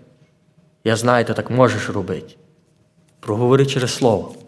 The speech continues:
Знаєте, я так просто відкрив Слово Боже, і він дав таке місце, це буде книга Повторення закону, восьма глава.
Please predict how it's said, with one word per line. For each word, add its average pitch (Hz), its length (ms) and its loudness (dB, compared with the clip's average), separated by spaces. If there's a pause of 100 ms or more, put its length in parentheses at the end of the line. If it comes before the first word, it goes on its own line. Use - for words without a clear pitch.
(1040)
Знаєте, 117 300 -2
я 107 40 -2
так 110 240 -6
просто - 300 -6
відкрив 120 340 -2
Слово 120 300 2
Боже, 117 360 4
і 113 140 0 (200)
він 110 100 -4
дав 120 200 0
таке 120 220 -4
місце, 131 380 0
це - 120 -8
буде 107 300 0 (720)
книга 120 280 0
Повторення 117 520 4
закону, 113 440 0
восьма 107 320 -2
глава. 104 440 -2